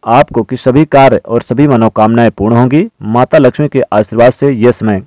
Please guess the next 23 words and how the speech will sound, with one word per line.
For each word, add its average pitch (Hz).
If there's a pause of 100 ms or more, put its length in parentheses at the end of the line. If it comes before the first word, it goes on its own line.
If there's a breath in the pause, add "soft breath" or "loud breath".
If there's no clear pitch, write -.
बिल्कुल 113 (500 soft breath)
इसका 139
लाभ 98
उठाएं। 117 (760 soft breath)
दोस्त, 147
बताना 135
चाहेंगे 139
कि 151 (340 soft breath)
इसमें 165 (100)
आपके 135
ऊपर 113
माता 113
लक्ष्मी 139
की -
कृपा 127
से 113 (140)
आपका 123
भाग्य 104
का 135
पूरा 104
पूरा 117
साथ 98
मिलेगा। 98